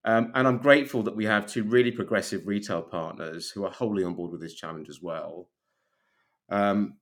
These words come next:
and we're looking for ways with both partners to capture that longer term effect and find a way of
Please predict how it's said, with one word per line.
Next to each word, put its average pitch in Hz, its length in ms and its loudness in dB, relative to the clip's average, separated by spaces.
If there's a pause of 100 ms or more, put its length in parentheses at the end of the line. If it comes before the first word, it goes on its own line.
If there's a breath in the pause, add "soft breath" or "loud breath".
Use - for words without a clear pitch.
(140)
and 113 120 2
we're 127 100 8
looking 143 640 4
for 104 140 -4
ways 87 880 -4 (580)
with 110 160 -4
both 165 320 8
partners 90 680 -2
to - 100 -12
capture - 400 -6
that 92 160 -4
longer 85 240 -8
term 80 240 -10
effect - 460 -14 (1300 soft breath)
and 92 180 -4
find 117 280 2
a 113 40 0
way 101 200 2
of 87 100 -6